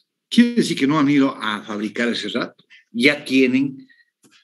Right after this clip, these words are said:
en, en Santa Cruz, por ejemplo, ahí tienen una mesa de ciento veinte metros lineales. Y esos cables han sido pesados y vaciados en hormigón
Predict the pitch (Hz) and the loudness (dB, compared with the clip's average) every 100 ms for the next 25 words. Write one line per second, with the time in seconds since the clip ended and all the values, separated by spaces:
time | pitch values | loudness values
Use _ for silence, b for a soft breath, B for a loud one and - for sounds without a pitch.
0 | _ - 120 113 113 113 104 104 110 101 | _ -2 2 4 4 2 0 -4 -6 -6
1 | 107 - 156 127 113 127 127 117 - 123 | -6 -4 -2 0 2 2 2 -2 0 2
2 | 120 107 110 123 - 127 - B B B | 4 4 4 2 2 -6 -8 B B B
3 | B B _ 127 120 - 202 180 - 123 | B B _ -4 -4 0 2 2 2 2
4 | 135 147 123 117 123 120 101 101 104 110 | 2 2 -2 -2 -2 -2 -6 -4 0 4
5 | 156 127 104 95 - - - _ _ b | 4 2 -4 -8 -12 -14 -18 _ _ b
6 | b b b b _ _ 127 143 123 110 | b b b b _ _ 2 4 2 -4
7 | 123 123 107 110 98 120 120 110 - 127 | -4 -4 -4 -6 -6 -8 -8 -8 -2 -2
8 | 123 131 - - - 117 107 - 120 117 | 0 -4 -8 -16 -8 -6 -4 -2 2 2
9 | 113 107 104 98 101 113 123 143 | 2 -2 -4 -6 0 2 4 2